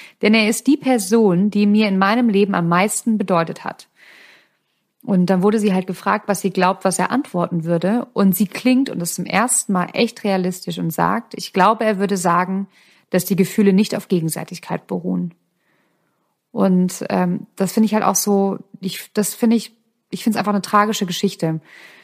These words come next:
Sie ist eine tragische Person, dass sie halt auch immer noch sagt, "Ja, ich hab den geliebt, es war meine große Liebe,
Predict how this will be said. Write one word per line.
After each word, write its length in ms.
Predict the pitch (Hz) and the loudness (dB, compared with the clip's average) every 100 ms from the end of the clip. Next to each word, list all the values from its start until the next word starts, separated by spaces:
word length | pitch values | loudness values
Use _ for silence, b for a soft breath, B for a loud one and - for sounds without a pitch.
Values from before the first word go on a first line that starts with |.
| B B B B _ | B B B B _
Sie 200 | 180 180 269 | 2 4 4
ist 100 | 269 | 2
eine 60 | |
tragische 460 | - 220 220 226 208 | 0 0 0 0 0
Person, 580 | 202 180 190 220 247 233 | 0 2 4 4 4 2
dass 220 | 190 - | 2 2
sie 120 | 226 | 2
halt 120 | 208 | 2
auch 100 | 180 | 0
immer 160 | 220 226 | 0 0
noch 160 | 233 | 0
sagt, 380 | 190 196 226 - | 0 -2 -2 -4
"Ja, 180 | 208 220 | -6 -6
ich 160 | 196 - | -6 -6
hab 140 | 214 | -2
den 160 | 208 185 | 0 2
geliebt, 260 | 185 208 | 0 -2
es 80 | 196 | -4
war 80 | 196 | -4
meine 180 | 196 185 | -4 -4
große 360 | - 220 214 | -2 -2 -2
Liebe, 480 | 165 208 208 175 226 | -2 0 2 0 0